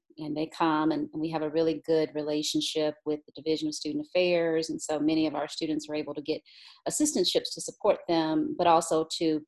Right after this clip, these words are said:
provide them with meaningful practice-based experience to complement what they're learning in the classroom. And so we've done a lot of intentional redesign around our M A programming, uh, in recent years, and we're really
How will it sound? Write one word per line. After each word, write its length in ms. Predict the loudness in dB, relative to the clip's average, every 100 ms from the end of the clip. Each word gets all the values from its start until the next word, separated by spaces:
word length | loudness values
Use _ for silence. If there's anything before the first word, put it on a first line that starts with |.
| -6
provide 440 | -2 2 4 2 2
them 200 | 0 2
with 180 | 0
meaningful 540 | 2 4 4 2 -2 -2
practice-based 840 | 0 0 0 -2 -2 -2 -2 -2 -8
experience 800 | -10 -4 0 2 2 0 -6 -12
to 80 |
complement 680 | -4 -2 0 0 0 0 -4 _ -20 -20 _ 4
what 180 | 4 6
they're 160 | 4
learning 380 | 4 2 0 0
in 160 | -2 -4
the 60 |
classroom. 840 | -4 -4 -2 -4 -6 -4 -4 -2
And 140 | -4 -4
so 360 | -2 -2 -2 -8 -20 -20 _
we've 220 | 2 4
done 180 | 6 8
a 80 | 8
lot 300 | 8 6 6
of 200 | 4 2 0
intentional 680 | 0 2 0 2 4 4 4
redesign 720 | 2 2 2 4 4 4 2
around 380 | 0 0 -2 -2
our 180 | -2 2
M 160 | 4
A 200 | 4 2 2
programming, 760 | 2 2 2 0 0 0 0 -6 _ _ _ -2
uh, 240 | 0 2 4
in 160 | 6
recent 380 | 6 4 2 2
years, 320 | 2 2 0
and 100 | 0
we're 80 | 2
really 300 | 4 4 2